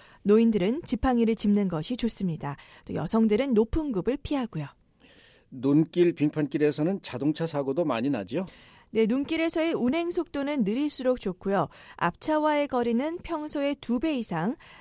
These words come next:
Speaker 1: 차량 서너 대는 더 들어갈 수 있도록 벌려놔야 합니다. 급출발이나 급제동을 피해야 합니다. 또 보행자들은 횡단보도에서 차량이 멈추는 것을 확인하고 건너는 등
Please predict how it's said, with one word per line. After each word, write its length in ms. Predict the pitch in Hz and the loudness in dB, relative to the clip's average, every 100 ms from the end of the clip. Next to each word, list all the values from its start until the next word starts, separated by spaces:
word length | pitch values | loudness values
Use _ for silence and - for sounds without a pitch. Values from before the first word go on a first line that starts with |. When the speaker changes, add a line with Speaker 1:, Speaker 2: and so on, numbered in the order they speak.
| - | -14
Speaker 1:
차량 480 | - 294 294 302 208 | -4 0 0 0 -2
서너 360 | - 294 330 320 | -2 0 0 0
대는 280 | 269 294 | 0 -4
더 280 | 311 214 226 | -4 0 2
들어갈 420 | 220 247 285 277 | 4 4 4 2
수 140 | 254 220 | -2 -4
있도록 400 | 165 175 247 - | -4 0 0 0
벌려놔야 560 | 202 208 285 285 233 | 4 4 4 2 2
합니다. 400 | 185 151 147 160 - - - - - | 0 -2 -2 -2 -4 -12 -20 -20 -4
급출발이나 920 | 277 - - 349 - 269 254 247 320 - | -2 -2 -2 -2 0 0 -2 0 -2 -2
급제동을 800 | - 233 - 247 233 196 202 330 | -4 -4 0 2 4 4 0 0
피해야 380 | - 330 294 220 | -2 -2 0 -2
합니다. 420 | 156 147 131 120 - - - _ | -4 -6 -8 -10 -12 -20 -20 _
또 120 | 202 | -2
보행자들은 720 | 208 226 240 226 202 247 302 | 4 6 6 4 2 -2 -2
횡단보도에서 960 | 339 320 302 277 240 220 202 185 220 214 - - | -2 -2 0 0 0 0 0 0 -2 -4 -6 -14
차량이 440 | - 285 277 262 254 | -6 -2 0 0 0
멈추는 480 | 156 170 - 254 | 0 0 -2 -2
것을 320 | 254 233 254 254 | -2 -2 -2 -4
확인하고 520 | 269 277 247 214 240 | -6 -2 0 0 0
건너는 540 | - 165 190 190 160 | -2 -2 0 0 0
등 220 | 247 233 | 0 -2